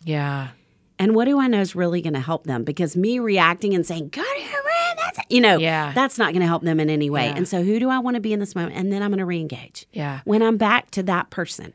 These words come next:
Speaker 1: Yeah. I mean, that whole section where you talk about trusting your gut.
Speaker 2: Mm.
Speaker 1: I mean, but then you also tell the story about when Henry was gonna walk out in front of traffic and you grabbed him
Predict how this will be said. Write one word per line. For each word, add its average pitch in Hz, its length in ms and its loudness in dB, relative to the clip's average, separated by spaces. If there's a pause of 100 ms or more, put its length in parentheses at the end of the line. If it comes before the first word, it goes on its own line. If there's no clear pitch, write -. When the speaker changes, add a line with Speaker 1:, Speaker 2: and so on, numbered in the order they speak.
(120)
Speaker 1:
Yeah. 143 240 -4 (420)
I 208 80 2
mean, 202 120 4
that 214 200 2
whole 220 240 4
section 190 460 0
where 170 100 0
you 160 80 0
talk 170 160 -2
about 156 180 -2
trusting 151 400 -4
your 143 100 -8
gut. 123 300 -8 (160)
Speaker 2:
Mm. 147 240 0 (720)
Speaker 1:
I 185 100 2
mean, 180 240 0 (380)
but 226 120 4
then 311 120 4
you 294 100 0
also - 220 0
tell 277 160 2
the 233 80 0
story 247 180 4
about 240 180 6
when 226 120 2
Henry 226 440 0 (220)
was 196 300 0
gonna 214 180 2
walk 208 240 2
out 220 120 4
in 196 40 -8
front 202 160 2
of 170 80 -6
traffic 220 340 0
and 190 80 -6
you 180 120 -2
grabbed 196 320 4
him 165 280 2